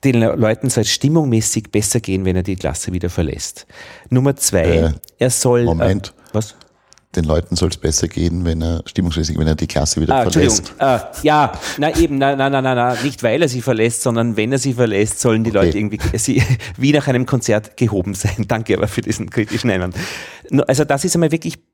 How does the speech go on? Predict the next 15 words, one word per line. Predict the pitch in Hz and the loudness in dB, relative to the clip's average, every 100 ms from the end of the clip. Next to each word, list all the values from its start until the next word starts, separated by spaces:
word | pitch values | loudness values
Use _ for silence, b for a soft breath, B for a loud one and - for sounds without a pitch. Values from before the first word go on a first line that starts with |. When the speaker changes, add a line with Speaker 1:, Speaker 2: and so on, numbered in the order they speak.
| _ _ | _ _
Speaker 1:
Nummer | 127 139 139 | -2 2 2
eins. | 123 80 69 - - - | 2 -2 -4 -10 -14 -2
Nummer | 135 156 | 0 2
zwei | 156 - 104 | 0 0 0
ist, | 180 - - | 0 -4 -2
er | 135 | 0
soll, | - 107 117 196 - - | 2 2 2 0 -4 -12
weil | 113 113 147 | -2 0 2
er | 156 | 0
eben | 120 127 107 - | 0 -2 -6 -8
professionell | - 117 - 113 107 - 107 127 - | -2 -2 -2 -4 0 2 2 2 0
arbeitet, | 87 110 127 - 107 - | -2 -2 -2 -4 -6 -4
äh, | 131 | -2
soll | 117 - 120 | 0 2 4
er | 120 | 4